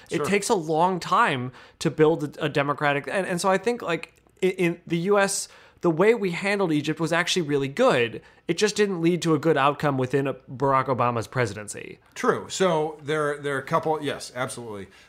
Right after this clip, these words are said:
Speaker 2: There are a couple interesting aspects to that. Like, the main challenge once you, okay, so first challenge is <laughs> we need this fundamental reorientation of American foreign policy,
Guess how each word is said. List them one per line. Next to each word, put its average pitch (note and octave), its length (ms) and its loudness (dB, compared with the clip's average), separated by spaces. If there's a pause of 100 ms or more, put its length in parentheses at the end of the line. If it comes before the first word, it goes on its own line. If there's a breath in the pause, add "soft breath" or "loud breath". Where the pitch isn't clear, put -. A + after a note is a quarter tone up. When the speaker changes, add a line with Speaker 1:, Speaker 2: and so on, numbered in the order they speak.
Speaker 2:
There C3+ 100 -2
are C#3 40 -2
a C#3 40 -8
couple E3+ 440 -2
interesting B2 680 -8 (260)
aspects A#2 400 -8
to F#2 80 -16
that. E2 260 -20
Like, G#2+ 160 -16 (460 soft breath)
the D#3 260 -2
main E3+ 300 -2
challenge D3 760 -6 (280)
once D3 440 -6
you, D3+ 120 -10
okay, A2 240 -8
so A#2 180 -8
first G3+ 320 2
challenge C#3+ 400 0
is A2+ 180 -8 (160)
<laughs> - 140 -8
we F#3 80 4
need F#3 180 -2
this C#3 160 -4
fundamental D3 520 -2
reorientation A#2 680 -4
of G2+ 80 -12
American G2 320 -10
foreign F2 200 -12
policy, - 340 -18